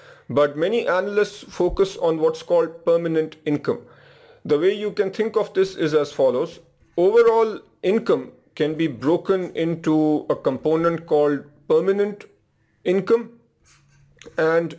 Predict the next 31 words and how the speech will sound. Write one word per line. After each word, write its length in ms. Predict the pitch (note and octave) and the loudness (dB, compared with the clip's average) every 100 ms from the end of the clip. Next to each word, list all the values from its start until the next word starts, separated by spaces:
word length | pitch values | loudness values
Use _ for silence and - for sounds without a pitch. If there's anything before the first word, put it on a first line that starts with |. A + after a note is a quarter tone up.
| - | -14
temporary 720 | - E3+ E3+ F3 D3 C#3 - - _ - | -2 -2 0 -2 2 0 -2 -12 _ -2
income. 380 | C#3+ C3 A#2+ - - - _ - | 0 0 -2 -4 -20 -20 _ 0
Permanent 540 | F#3 A#3 B3 B3 A#3+ | 2 2 2 0 0
income 480 | - G#3+ G#3+ G#3+ G#3+ | -2 -2 0 -2 0
is 180 | F3 D#3 | -4 0
the 140 | F3 | 0
income 460 | F#3 F#3+ G3+ G3+ F#3 | 0 -2 0 0 2
that 320 | E3 D#3+ - | 0 0 -2
consumers 800 | C#3+ C3 - F#3 F#3 F#3 F3 - | -6 -6 -4 -2 2 0 0 -4
are 320 | E3 D#3+ D#3+ - - | 0 2 0 -2 0
confident 560 | D#3 D#3+ F#3 D#3+ C#3 | 0 0 -2 -2 0
of. 260 | C3+ - - | 0 -2 -10
So 420 | - - C#3+ C3+ - - _ - | -10 0 2 2 -4 -20 _ -6
people 400 | F3+ F3 G3 - | -6 0 0 0
are 100 | D#3 | -2
pretty 320 | - F#3 F#3+ | -4 -4 -4
sure 380 | - F3 D#3+ D#3+ | -2 2 2 2
that 340 | D#3 D3 C#3+ D#3 | 0 0 -4 -6
in 100 | C#3+ | -4
the 80 | |
foreseeable 580 | C#3+ D3+ D3 F3 E3 D#3+ | -2 -2 -2 -2 -2 -2
future 380 | D3+ D3+ D3+ D#3+ | -2 0 0 0
they 140 | D3 | 0
will 120 | C#3+ C#3 | -2 0
continue 520 | D3 D#3 D#3+ D#3 D3+ | -2 -2 -6 -6 -4
to 240 | D#3 - | -2 -2
earn 300 | D3 D3 D3 - | 0 2 0 -2
a 60 | |
certain 320 | C#3 C#3+ C3+ C3 | -2 0 0 0
amount. 380 | B2 B2 F#3+ - - - - | 0 0 -2 -12 -20 -20 -4
That 380 | C#3+ C#3+ C#3+ | 0 0 -2